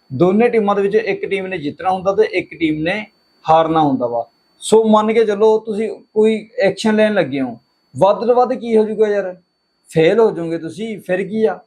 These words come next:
ਇਹ ਜਿਹੜਾ ਕਿਹੜਾ ਕੁੰਭ ਦਾ ਮੇਲਾ ਵਾ ਵੀ ਜਿਹੜਾ ਬਾਰਾਂ ਸਾਲ ਬਾਅਦ ਆਉਣਾ, ਆਉਣਾ ਵਾ? ਕੋਈ ਗੱਲ ਨਹੀਂ, ਜੇ ਤੁਸੀਂ ਫੇਲ ਹੋ ਗਏ, ਉਹਨੂੰ ਅਗਲੀ ਵਾਰੀ ਫੇਰ ਟਰਾਈ ਕਰੋ।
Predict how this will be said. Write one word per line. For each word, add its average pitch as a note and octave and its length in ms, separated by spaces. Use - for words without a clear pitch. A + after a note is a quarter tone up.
ਇਹ D#3 140
ਜਿਹੜਾ G#3 180
ਕਿਹੜਾ B3 200
ਕੁੰਭ A3+ 300
ਦਾ B3 120
ਮੇਲਾ G#3+ 280
ਵਾ G3+ 240
ਵੀ F3+ 120
ਜਿਹੜਾ G#3 160
ਬਾਰਾਂ F#3+ 260
ਸਾਲ F#3 200
ਬਾਅਦ F#3+ 180
ਆਉਣਾ, F#3 160
ਆਉਣਾ E3+ 360
ਵਾ? E3 220
ਕੋਈ D#3+ 160
ਗੱਲ G3+ 120
ਨਹੀਂ, A#3 120
ਜੇ A#3+ 80
ਤੁਸੀਂ A#3 260
ਫੇਲ G3 300
ਹੋ A3 100
ਗਏ, G3+ 200
ਉਹਨੂੰ F#3+ 320
ਅਗਲੀ E3+ 140
ਵਾਰੀ D#3+ 160
ਫੇਰ F3 200
ਟਰਾਈ G3 200
ਕਰੋ। G3 360